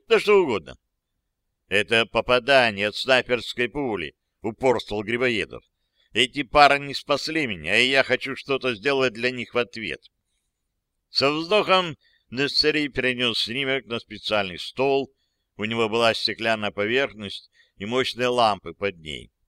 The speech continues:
Закрепил снимок магнитами, включил освещение. Отрегулировал яркость.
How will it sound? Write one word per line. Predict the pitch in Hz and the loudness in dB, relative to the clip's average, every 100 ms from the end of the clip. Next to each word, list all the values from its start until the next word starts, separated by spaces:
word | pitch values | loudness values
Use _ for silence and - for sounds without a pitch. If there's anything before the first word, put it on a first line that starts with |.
| _ _ | _ _
Закрепил | 127 131 170 208 185 | -2 0 0 2 0
снимок | - 127 117 107 | 0 -2 -2 -2
магнитами, | 104 107 135 180 180 165 160 160 | -4 0 0 0 -2 -2 -2 -4
включил | 135 - 104 - 170 170 | -8 -10 -10 -6 -4 -4
освещение. | 160 156 147 - 92 95 85 85 87 - _ _ _ _ _ - | -6 -8 -6 -6 -4 -6 -6 -8 -10 -12 _ _ _ _ _ -2
Отрегулировал | 120 175 196 180 147 160 160 165 | -2 0 0 0 0 2 4 2
яркость. | 160 135 131 127 - 127 - - - | 4 8 8 8 0 -8 -8 -12 -18